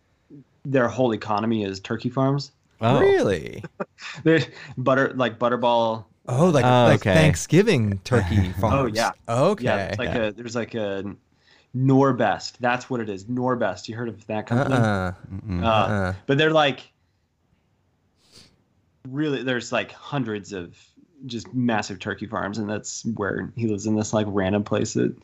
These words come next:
Speaker 1: <laughs> has
Speaker 2: So,
Speaker 1: all these turkey farms.
Speaker 2: I, we,
Speaker 1: But
Speaker 2: we don't use, like, a, uh, like, a twig stove or, you know, like, a wood, a wood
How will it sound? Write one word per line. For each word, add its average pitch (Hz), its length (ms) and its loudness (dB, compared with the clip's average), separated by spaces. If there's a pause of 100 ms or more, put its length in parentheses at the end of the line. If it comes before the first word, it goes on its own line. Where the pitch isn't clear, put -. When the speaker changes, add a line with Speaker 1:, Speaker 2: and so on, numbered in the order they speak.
(260)
Speaker 1:
<laughs> - 320 -18
has 170 300 2 (420)
Speaker 2:
So, 107 300 6
Speaker 1:
all 92 80 6
these 120 120 2
turkey 131 200 -6 (100)
farms. - 300 -4 (260)
Speaker 2:
I, 117 160 2 (340)
we, 151 340 4
Speaker 1:
But - 140 -4
Speaker 2:
we 123 180 6
don't 143 240 6
use, 113 380 4
like, 95 260 2
a, 90 240 2
uh, 82 360 0 (320)
like, 95 200 -2
a 92 40 -2
twig 95 320 -2
stove 90 680 0 (260)
or, 85 420 -2
you 92 120 0
know, 85 120 2
like, 85 160 0
a 87 60 2
wood, 85 260 0 (120)
a 98 100 -8
wood 90 180 -4